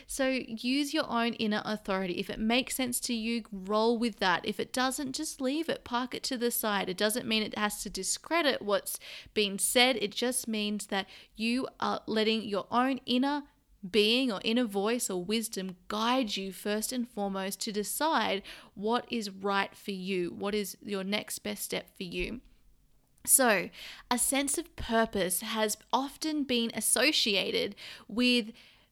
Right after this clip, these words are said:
Maslow's hierarchy of needs. Now, if you don't know who Maslow is, it's Abraham Maslow. He was a psychologist and a humanist, and he had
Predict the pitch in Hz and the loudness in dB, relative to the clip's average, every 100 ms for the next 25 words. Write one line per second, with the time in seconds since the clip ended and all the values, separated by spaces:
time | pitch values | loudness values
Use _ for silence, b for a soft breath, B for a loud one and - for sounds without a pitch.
0 | _ 208 226 254 269 277 262 262 262 - | _ 2 4 6 4 4 4 4 2 -4
1 | - 220 208 190 - 226 208 - 202 294 | 0 2 6 6 4 0 -2 2 2 2
2 | - 202 196 185 - - - 208 214 233 | 0 -2 0 0 -2 -4 0 2 2 0
3 | 208 254 285 - 262 247 247 240 240 214 | 2 4 4 4 2 2 2 0 0 2
4 | 196 190 190 185 262 269 254 320 - 226 | 0 -2 -2 -2 0 0 -2 -6 -2 0
5 | 226 233 214 190 190 233 247 233 247 240 | 0 -2 -4 -4 -2 0 0 0 0 2
6 | 240 240 B B B - 247 240 208 214 | 2 -2 B B B -2 0 2 0 -2
7 | 208 - 202 - - 202 - 254 247 247 | -2 -2 -2 -2 -4 -6 -4 -2 2 2
8 | 240 226 233 - 202 - 196 - - 277 | 2 2 0 -4 -6 -4 -8 -6 2 4
9 | 262 247 247 240 - 202 196 202 214 | 6 4 2 -2 -4 -4 -4 -4 -4